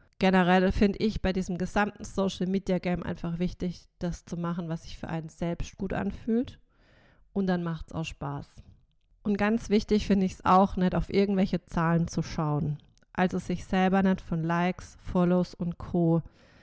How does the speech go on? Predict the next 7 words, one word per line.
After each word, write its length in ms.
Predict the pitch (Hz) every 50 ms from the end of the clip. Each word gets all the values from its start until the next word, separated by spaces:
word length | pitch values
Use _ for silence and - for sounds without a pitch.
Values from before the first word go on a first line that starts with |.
| - _ _ _ - _
also 180 | _ 180 185 185
so 220 | 180 - 196 185
von 160 | 175 - 180 175
diesem 260 | 185 180 - 180 175
Feedback 720 | - - - - 220 226 226 - _ _ 190 190 196 -
im 180 | - - 180 175
Außen 720 | - - 170 175 185 185 180 - - 180 175 175 190